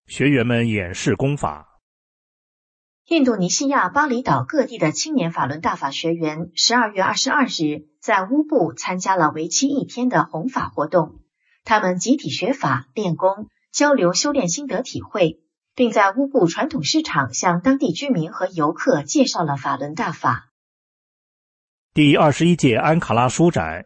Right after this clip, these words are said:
Speaker 1: 于十一月二十九日至十二月八日在土耳其首都A T O国会大厦举行。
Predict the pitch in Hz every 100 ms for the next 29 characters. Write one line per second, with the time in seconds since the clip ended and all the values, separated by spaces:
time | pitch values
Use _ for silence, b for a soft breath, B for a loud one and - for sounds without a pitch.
0 | - 113 120 123 - 147 160 117 143 120
1 | 131 107 92 127 101 - 113 110 - 147
2 | 120 101 123 135 143 82 - _ _ -
3 | 139 123 123 - 160 110 - 147 - 92
4 | 98 123 123 - 127 139 143 - 139 143
5 | 135 123 143 120 123 101 110 92 85 -
6 | 85 90